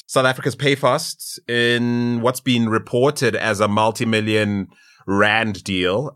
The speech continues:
We're not being told exactly how much they've paid for this company. It's being billed as the largest payments transaction to take place in South Africa to date. It comes in the wake of, again, the Libra announcement.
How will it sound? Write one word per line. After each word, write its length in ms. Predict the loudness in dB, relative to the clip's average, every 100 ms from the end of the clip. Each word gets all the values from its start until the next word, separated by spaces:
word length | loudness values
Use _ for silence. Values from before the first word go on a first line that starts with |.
| _
We're 100 | -2
not 160 | 0 0
being 140 | -2
told 180 | 0 0
exactly 520 | 0 0 0 -2 -4
how 220 | 0 0
much 340 | 2 0 -2 -2
they've 220 | -2 -2
paid 360 | -2 -2 -2 -4
for 100 | -4
this 240 | -2 -4
company. 720 | -6 -6 -4 -2 0 -2 -4 -10 -20 _ _
It's 180 | -8 -2
being 400 | 2 2 0 -4 -2
billed 400 | 2 4 4 2 0
as 680 | 2 2 0 -2 -4 -8 -10 -2
the 140 | 0
largest 420 | 4 2 0 -2
payments 380 | 0 2 0 -2
transaction 720 | -4 -2 0 0 0 -2 -2
to 500 | -4 -2 0 0 -2
take 260 | 0 -2 0
place 280 | 0 0 -2
in 100 | -2
South 180 | 0 2
Africa 340 | 0 -2 -6
to 160 | -4 -2
date. 480 | 0 0 -4 -10 -12 -6
It 100 | -2
comes 240 | 0 0
in 80 | 0
the 80 | 2
wake 600 | 2 2 -2 -12 -16 -20 _ _
of, 680 | -2 0 2 0 -2 -6 -8 -6
again, 360 | 2 2 2
the 100 | -2
Libra 300 | -2 2 2
announcement. 760 | 2 0 -2 -4 -2 -4 -8